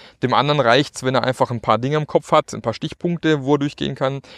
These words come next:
Der nächste braucht aber die Folien, um sich festzuhalten. Der nächste hat vielleicht Kärtchen in der Hand. Also jeder hat so andere Dinge und Voraussetzungen, die er persönlich braucht, um sich eben sicher zu fühlen.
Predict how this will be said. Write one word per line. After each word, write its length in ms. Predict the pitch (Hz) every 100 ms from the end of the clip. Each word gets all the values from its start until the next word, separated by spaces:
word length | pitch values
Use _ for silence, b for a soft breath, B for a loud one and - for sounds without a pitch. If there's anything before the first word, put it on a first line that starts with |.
| B
Der 80 | 120
nächste 260 | 147 -
braucht 180 | 135 131
aber 100 | 123
die 80 | 113
Folien, 400 | - 170 185 175
um 80 | 160
sich 160 | 151
festzuhalten. 580 | 147 131 - 120 120 -
Der 80 | 110
nächste 240 | 131 -
hat 80 | 98
vielleicht 200 | - 107
Kärtchen 320 | - 156 -
in 40 | 147
der 120 | 131
Hand. 160 | 135 135 B B B
Also 140 | 113
jeder 180 | 131 185
hat 140 | 160 -
so 80 | -
andere 580 | 143 185 185 165 165 165 b b
Dinge 480 | 120 113 170 170 165
und 160 | 127 110
Voraussetzungen, 720 | 117 117 151 151 156 - 131
die 160 | 113
er 80 | 117
persönlich 480 | - 135 117 117 -
braucht, 400 | - 101 120 - b b b b
um 180 | 139 151
sich 160 | 131
eben 160 | 120 117
sicher 240 | 113 139
zu 120 | - 107
fühlen. 360 | - 127 127